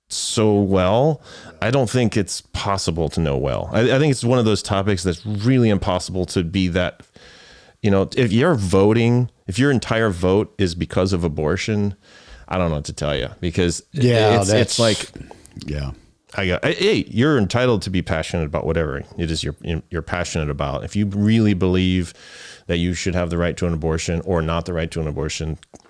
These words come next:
Speaker 1: that's your prerogative." But I personally don't see b-,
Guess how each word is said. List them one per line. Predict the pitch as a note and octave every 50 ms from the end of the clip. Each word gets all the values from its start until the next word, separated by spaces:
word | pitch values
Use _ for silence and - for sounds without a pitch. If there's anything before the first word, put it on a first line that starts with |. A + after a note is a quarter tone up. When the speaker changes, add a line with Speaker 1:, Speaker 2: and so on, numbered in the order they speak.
| _ _ _ _ _ _ _ _ _ _ _ _
Speaker 1:
that's | G2 F#2 F#2+ - - -
your | G2+ F#2 F2 E2
prerogative." | D#2 - D#2+ C#2+ B1+ A1 - - - - -
But | - D#2+ D#2+ D#2 D2+ - - _ _ _ _ _ _ _ _ _ _ _ _ - - _
I | F2+ G2 G#2
personally | G2+ - A2+ G#2 - - G2 F#2
don't | E2+ F2+ E2+ -
see | - - - F#2+ F#2 F2 E2 E2 D#2+ D#2 - _ _ - - _ - _ _ -
b-, | - -